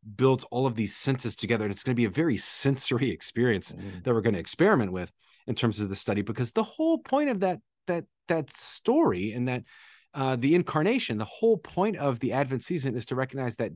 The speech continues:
Speaker 1: God now has senses, right? In the person of Jesus, God has hands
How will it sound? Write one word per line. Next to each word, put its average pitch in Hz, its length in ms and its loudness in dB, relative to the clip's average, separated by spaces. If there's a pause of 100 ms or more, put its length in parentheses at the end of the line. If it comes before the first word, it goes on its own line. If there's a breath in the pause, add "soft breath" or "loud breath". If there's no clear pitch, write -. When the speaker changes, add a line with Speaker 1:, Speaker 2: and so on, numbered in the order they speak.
(300)
Speaker 1:
God 123 360 2
now 120 280 2
has 135 500 -2
senses, - 640 -6 (460 loud breath)
right? 110 200 -2
In 127 140 6
the 120 80 4
person 117 340 2
of 85 80 -8
Jesus, 82 320 -6
God 101 240 -4
has 135 380 0
hands 92 380 -4